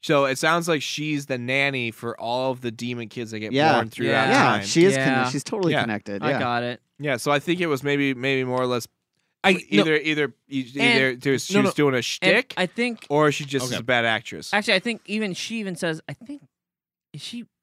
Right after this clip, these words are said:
Speaker 4: Mama's
Speaker 3: I think
Speaker 4: real
Speaker 3: she insinuates
Speaker 4: strong.
Speaker 3: that she's also one of the, one of the conduits.
Speaker 1: She, no, I think
Speaker 3: That
Speaker 2: No,
Speaker 3: she
Speaker 2: no,
Speaker 3: gave
Speaker 2: no,
Speaker 1: no, no,
Speaker 2: no,
Speaker 1: no,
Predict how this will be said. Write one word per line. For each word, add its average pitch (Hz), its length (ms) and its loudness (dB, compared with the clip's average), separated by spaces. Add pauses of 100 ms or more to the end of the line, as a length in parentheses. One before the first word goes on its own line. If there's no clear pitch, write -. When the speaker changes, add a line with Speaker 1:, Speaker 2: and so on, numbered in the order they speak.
(340)
Speaker 4:
Mama's 190 320 6
Speaker 3:
I 220 40 4
think 294 100 6
Speaker 4:
real 339 120 8
Speaker 3:
she 330 180 4
insinuates 269 540 6
Speaker 4:
strong. 214 100 2
Speaker 3:
that 170 60 -6
she's 196 180 -2
also 175 300 2
one 160 220 0
of 151 60 -4
the, 143 140 -2 (140)
one 151 260 -2
of 139 120 -2
the 127 100 -4
conduits. 117 720 -6 (960)
Speaker 1:
She, 214 640 -2
no, 190 300 2
I 185 80 2
think 165 160 4
Speaker 3:
That 139 180 10
Speaker 2:
No, 135 60 8
Speaker 3:
she 131 40 10
Speaker 2:
no, 139 120 8
Speaker 3:
gave 131 100 8
Speaker 2:
no, - 60 8
Speaker 1:
no, 123 180 8
no, 135 220 4
Speaker 2:
no, - 180 6
Speaker 1:
no, 131 140 4